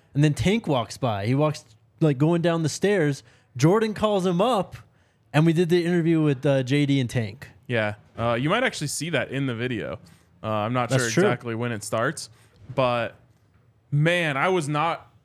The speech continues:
Speaker 2: I don't know if the word is prepared or not ready. I, I was not expecting what we got,
Speaker 1: I
Speaker 2: which was,
Speaker 1: know.
Speaker 2: like, the best pass rusher on the team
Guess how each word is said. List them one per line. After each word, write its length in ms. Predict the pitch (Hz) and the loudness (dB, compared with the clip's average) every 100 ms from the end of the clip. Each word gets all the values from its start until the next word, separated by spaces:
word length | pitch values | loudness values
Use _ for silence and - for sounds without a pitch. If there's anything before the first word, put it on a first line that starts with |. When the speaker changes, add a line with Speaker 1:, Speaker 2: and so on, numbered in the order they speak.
| _ _ _ _ _ - 139 - | _ _ _ _ _ -16 -14 -6
Speaker 2:
I 60 | 175 | -2
don't 120 | 156 | -2
know 80 | 135 | -2
if 80 | |
the 60 | 139 | -2
word 140 | 139 | -2
is 80 | 123 | -4
prepared 440 | - 123 175 180 151 | -6 -4 0 0 -2
or 60 | |
not 220 | 139 139 | -4 -4
ready. 320 | 139 170 185 143 | -2 -2 -2 -2
I, 80 | |
I 180 | 123 165 | -2 0
was 140 | 214 190 | 0 0
not 180 | 208 | -2
expecting 800 | 208 - - 185 - 180 139 123 - _ _ - | -4 -6 -4 -4 -2 -4 -4 -6 -12 _ _ -2
what 160 | 160 | -2
we 100 | 165 | 0
got, 380 | 143 143 156 117 | -2 0 0 0
Speaker 1:
I 60 | 127 | 0
Speaker 2:
which 120 | 127 | 2
was, 160 | 180 156 | 2 2
Speaker 1:
know. 60 | |
Speaker 2:
like, 260 | 147 135 - _ _ _ _ _ _ _ _ _ _ | 0 -2 -8 _ _ _ _ _ _ _ _ _ _
the 100 | 143 | -2
best 280 | 131 180 - | 0 0 -2
pass 300 | 214 180 180 | 0 0 0
rusher 260 | 185 175 190 | -2 -2 -2
on 120 | 180 | -2
the 80 | 196 | -4
team 480 | 190 160 160 175 | -4 -2 -2 -4